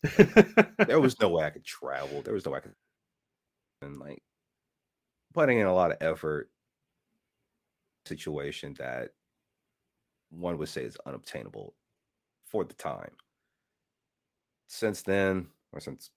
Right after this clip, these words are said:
Speaker 1: college happened, I'm a massive workaholic, so
Speaker 2: Mm.
Speaker 1: it's essentially been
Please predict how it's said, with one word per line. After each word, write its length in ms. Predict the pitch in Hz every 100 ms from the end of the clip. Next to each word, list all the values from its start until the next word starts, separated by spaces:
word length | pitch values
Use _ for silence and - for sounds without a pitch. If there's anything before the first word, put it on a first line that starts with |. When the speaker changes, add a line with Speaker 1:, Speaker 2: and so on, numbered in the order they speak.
| _
Speaker 1:
college 380 | - 92 76 58
happened, 320 | 64 53 -
I'm 60 | 50 _ _ _ _ _ _ _ _
a 40 | 65
massive 180 | 62 -
workaholic, 640 | 65 - - 82 57 50
so 320 | - 55 50 50 _ -
Speaker 2:
Mm. 240 | 120 117
Speaker 1:
it's 300 | 107 92 -
essentially 320 | 78 - 85 85
been 320 | 78 76